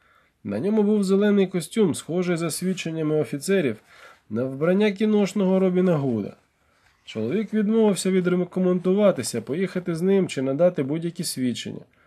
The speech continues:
Коли вони наполягали, він свиснув, і до нього прискакав білий кінь. Незнайомець скочив на нього і помчав геть. Більше його не бачили». Я розсміявся. Звісно, було боляче,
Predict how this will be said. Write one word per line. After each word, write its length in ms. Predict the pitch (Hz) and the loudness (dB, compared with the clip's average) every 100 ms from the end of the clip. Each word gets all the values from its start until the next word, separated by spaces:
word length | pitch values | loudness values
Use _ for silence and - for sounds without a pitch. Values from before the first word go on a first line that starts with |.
| _ _ _ _ _ | _ _ _ _ _
Коли 200 | 110 110 | -8 -6
вони 280 | 127 143 160 | -4 -2 0
наполягали, 800 | 165 165 165 160 151 190 147 110 | 0 0 0 0 2 4 4 2
він 180 | 127 147 | 0 -2
свиснув, 640 | - 175 190 - 107 - | -4 4 4 4 -2 -4
і 80 | 117 | -6
до 100 | 120 | -4
нього 280 | 165 170 165 | 0 2 0
прискакав 600 | 131 - 113 113 110 107 | -2 -6 -8 -10 -12 -12
білий 320 | 120 147 165 165 | -8 -6 -6 -8
кінь. 320 | - 139 104 _ _ _ _ _ _ _ | -6 -6 -6 _ _ _ _ _ _ _
Незнайомець 640 | 110 151 190 226 233 208 | -6 -4 0 2 2 2
скочив 440 | - 233 226 165 131 | 0 0 0 0 0
на 100 | 123 | 0
нього 280 | 117 107 151 | 0 0 -2
і 100 | 190 | 0
помчав 520 | 185 165 - 175 123 | 0 -2 2 2 2
геть. 360 | 131 107 107 _ _ _ | 0 -2 -4 _ _ _
Більше 500 | 117 165 202 - 113 | -6 -2 -2 -4 -8
його 300 | 127 139 143 | -4 -2 0
не 100 | 151 | -2
бачили». 440 | 151 120 104 - - _ _ _ _ _ _ | 0 0 -2 -8 -16 _ _ _ _ _ _
Я 180 | 101 104 | -8 -6
розсміявся. 600 | 104 - 104 98 104 - _ _ _ - _ _ | -6 -10 -10 -10 -14 -20 _ _ _ -20 _ _
Звісно, 460 | 104 117 170 - 110 | -10 -6 -6 -6 -6
було 220 | 113 175 | -4 -4
боляче, 520 | 151 156 110 - 107 | -2 0 -2 -4 -12